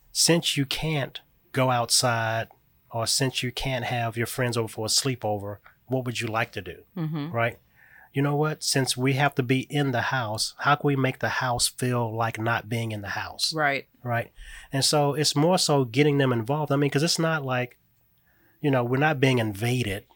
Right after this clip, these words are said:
Speaker 1: so to speak, by some foreign entity that's waiting to, you know, come into your house and do something to you. So it's like, okay, let's, let's ease back on this and just try to figure out ways to live within these parameters. Okay, so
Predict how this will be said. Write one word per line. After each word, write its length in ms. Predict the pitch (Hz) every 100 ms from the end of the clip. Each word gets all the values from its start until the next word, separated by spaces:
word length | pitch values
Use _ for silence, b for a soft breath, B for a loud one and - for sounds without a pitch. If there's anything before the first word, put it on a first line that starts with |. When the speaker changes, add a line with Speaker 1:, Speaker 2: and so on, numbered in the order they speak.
| -
Speaker 1:
so 220 | - 117
to 60 |
speak, 320 | 113 - 117 -
by 380 | 113 110 110 120
some 200 | - 120
foreign 440 | 107 - 123 117
entity 640 | - 135 - 117 - 113 110
that's 320 | 110 110 - _ _ b b _
waiting 400 | 117 120 123 120
to, 240 | - 113 113
you 120 | 123
know, 180 | 107 104
come 180 | - 135
into 200 | 120 -
your 160 | 117 110
house 280 | 120 117 -
and 80 |
do 100 | 98 135
something 320 | 120 101 104
to 140 | -
you. 180 | 107 113 - B B B B
So 200 | - 139
it's 140 | 139
like, 220 | 139 127
okay, 340 | 139 131 117 113 _ _ _ _ _ _ _ _ _ _ _ _ -
let's, 360 | 135 127 -
let's 240 | 127 120 -
ease 240 | 147 160
back 300 | 135 160 160
on 200 | 127 120
this 240 | 143 143 120
and 100 | 117
just 140 | 123
try 120 | 135
to 60 | 120
figure 280 | - 131 127
out 140 | 117
ways 260 | 123 123 -
to 80 |
live 260 | 113 117 127
within 280 | 117 - 113
these 180 | 120 -
parameters. 580 | 117 120 131 87 101
Okay, 240 | 131 139 127
so 380 | - 127 123